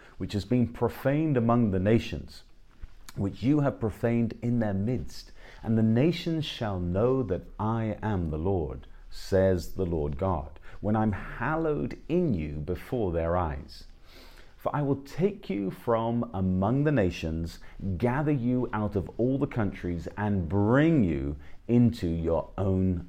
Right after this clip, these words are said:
land.'" Now, firstly, Ezekiel prophesies in the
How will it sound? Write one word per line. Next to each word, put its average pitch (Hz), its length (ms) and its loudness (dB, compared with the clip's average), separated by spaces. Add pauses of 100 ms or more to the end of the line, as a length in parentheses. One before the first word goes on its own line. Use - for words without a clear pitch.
land.'" 71 640 -4 (1120)
Now, 95 100 -6
firstly, - 840 -4
Ezekiel 90 520 0
prophesies 73 1080 -6
in 80 100 -4
the 78 160 -6